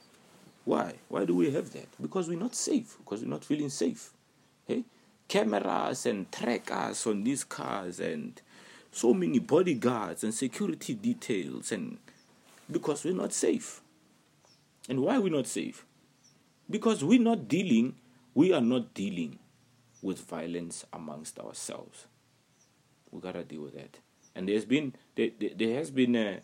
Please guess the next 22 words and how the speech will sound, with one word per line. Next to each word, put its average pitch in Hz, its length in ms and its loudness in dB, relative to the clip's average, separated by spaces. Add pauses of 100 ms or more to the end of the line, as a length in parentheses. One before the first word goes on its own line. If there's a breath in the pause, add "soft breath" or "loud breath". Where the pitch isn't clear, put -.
organizations 92 760 -6
like - 180 -10
that 87 180 -2
before. 85 380 -4
Bo 92 220 0
Mapo, 92 580 -2
Amathamaga, 90 880 -6 (540 soft breath)
um, 82 260 -2 (1800)
uh, 98 60 -4 (420)
there's, 110 300 0 (800)
there's 110 200 0
been, 120 320 4
there's 123 200 -2
been 127 180 0
other, 139 260 0 (140)
uh, 92 160 -4 (100)
bargaining 82 440 -6 (180)
organizations 85 720 -10
like 76 200 -12
that 71 180 -12
as 71 140 -14
well. - 240 -14